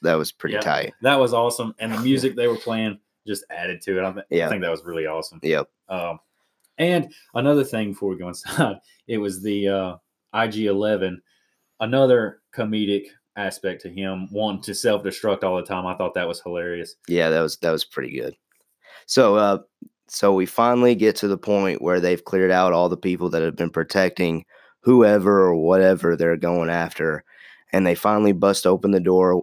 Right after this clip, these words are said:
Speaker 1: like, with that big cannon again. They use that quite a bit, and it leads to the biggest twist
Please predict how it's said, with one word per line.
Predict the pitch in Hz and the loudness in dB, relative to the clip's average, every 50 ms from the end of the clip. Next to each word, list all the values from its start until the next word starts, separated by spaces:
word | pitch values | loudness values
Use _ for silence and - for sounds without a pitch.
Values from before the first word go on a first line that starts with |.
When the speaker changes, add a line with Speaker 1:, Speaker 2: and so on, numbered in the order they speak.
| - - | -2 -2
Speaker 1:
like, | 80 80 85 87 - _ _ _ _ _ | -2 0 0 0 -2 _ _ _ _ _
with | - 82 95 - | -2 0 0 2
that | - 98 90 73 82 | 2 2 0 2 2
big | 98 95 - | 0 0 0
cannon | - 101 95 92 90 90 85 | 0 0 0 2 2 0 0
again. | 85 82 82 87 85 85 85 | -2 -2 -2 -2 -2 -2 -2
They | 82 85 | -2 -2
use | 87 87 90 87 80 | -2 0 -2 -2 -2
that | 82 85 85 78 - | -2 -2 -2 -2 -2
quite | - 80 80 82 85 | -2 -2 0 0 0
a | 80 | -2
bit, | 85 85 85 80 76 73 - _ _ _ _ _ _ _ _ _ _ _ _ _ _ - | -2 -2 -2 -2 -4 -6 -8 _ _ _ _ _ _ _ _ _ _ _ _ _ _ -4
and | 78 78 85 | -2 0 2
it | 90 92 - | 2 2 2
leads | 92 101 104 104 104 90 - - | 2 4 4 4 4 2 -2 -2
to | - 107 104 98 95 92 90 87 87 - _ _ _ _ _ _ _ - | 2 2 4 4 4 2 2 0 -2 -4 _ _ _ _ _ _ _ -4
the | 87 87 90 | -4 -4 -2
biggest | 78 80 95 98 98 104 104 101 - - | 0 0 2 4 4 4 4 2 0 -6
twist | - - 104 98 92 87 82 - - - - - | -2 2 4 6 6 6 4 0 -4 -6 -8 -12